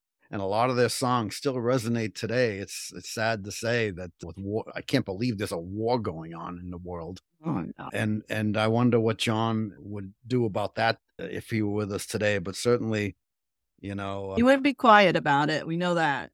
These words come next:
Speaker 2: <laughs>
Speaker 1: that's, that's for sure. So the work of John and Yoko continues,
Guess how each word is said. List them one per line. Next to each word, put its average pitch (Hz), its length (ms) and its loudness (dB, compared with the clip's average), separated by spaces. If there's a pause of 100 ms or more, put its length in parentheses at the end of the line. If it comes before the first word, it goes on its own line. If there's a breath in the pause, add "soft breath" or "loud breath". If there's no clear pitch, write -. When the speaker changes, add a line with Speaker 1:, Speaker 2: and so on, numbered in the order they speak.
(180)
Speaker 2:
<laughs> - 220 -8
Speaker 1:
that's, 101 260 -10
that's 123 280 -4
for - 120 -14
sure. 85 540 -6
So 104 340 -6 (840)
the 101 280 -8
work 123 320 2
of 107 140 0
John 117 300 4
and 120 100 6
Yoko 117 380 2
continues, 113 880 -4